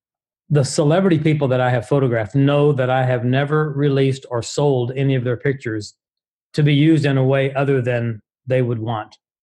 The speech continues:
or without their permission. I photographed Hillary Clinton's campaign four years back, uh, the, the time before last.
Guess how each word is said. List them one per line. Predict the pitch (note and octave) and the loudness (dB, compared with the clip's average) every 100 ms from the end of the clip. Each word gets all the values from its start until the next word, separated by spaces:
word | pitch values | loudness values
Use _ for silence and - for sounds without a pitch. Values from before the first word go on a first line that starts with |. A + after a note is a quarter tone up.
| _ _ _ _ | _ _ _ _
or | D3+ D3+ D3 - - | 0 2 0 -4 -4
without | C#3+ C3+ C#3 A#2+ | -2 0 0 0
their | B2 A#2 | -2 -4
permission. | B2+ C3 E3 G2 - _ _ - | -2 -2 -4 -8 -20 _ _ -6
I | |
photographed | D#3+ F#3 D3+ D3 C3+ | -2 0 0 -2 0
Hillary | D#3 E3+ C3+ B2 | 0 2 2 0
Clinton's | - E3+ D#3 B2 - | -2 -2 -2 -4 -6
campaign | - D3+ B2+ D#3 E3 B2+ A#2 _ _ _ _ _ - - | -2 -2 0 0 0 -2 -4 _ _ _ _ _ -20 -4
four | E3 D3+ | 0 2
years | C#3 A2 | 2 0
back, | D3 E3 B2+ - - | -2 -2 -4 -10 -8
uh, | A#2+ | -6
the, | A#2+ B2+ - - - C#3+ | -4 -4 -6 -18 -14 -6
the | C#3+ | -4
time | C#3+ C3+ | -2 -2
before | B2 E3 D#3 | -2 0 0
last. | A2 G2 | -2 -6